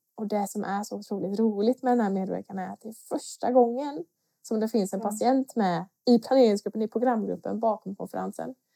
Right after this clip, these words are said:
Speaker 1: Eh, och det känns ju
Speaker 2: Det är
Speaker 1: jätteroligt.
Speaker 2: det.
Speaker 1: Ja,
Speaker 2: Det är
Speaker 1: det är ju
Speaker 2: inte
Speaker 1: det
Speaker 2: klokt.
Speaker 1: första gången. <laughs>
Speaker 2: Ja.
Speaker 1: Så det känns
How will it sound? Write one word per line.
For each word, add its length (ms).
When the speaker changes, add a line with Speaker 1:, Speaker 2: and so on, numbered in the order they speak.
Speaker 1:
Eh, 440
och 180
det 240
känns 220
ju 80
Speaker 2:
Det 120
är 160
Speaker 1:
jätteroligt. 480
Speaker 2:
det. 340
Speaker 1:
Ja, 240
Speaker 2:
Det 100
är 120
Speaker 1:
det 60
är 220
ju 100
Speaker 2:
inte 140
Speaker 1:
det 140
Speaker 2:
klokt. 200
Speaker 1:
första 240
gången. 340
<laughs> 200
Speaker 2:
Ja. 300
Speaker 1:
Så 80
det 180
känns 260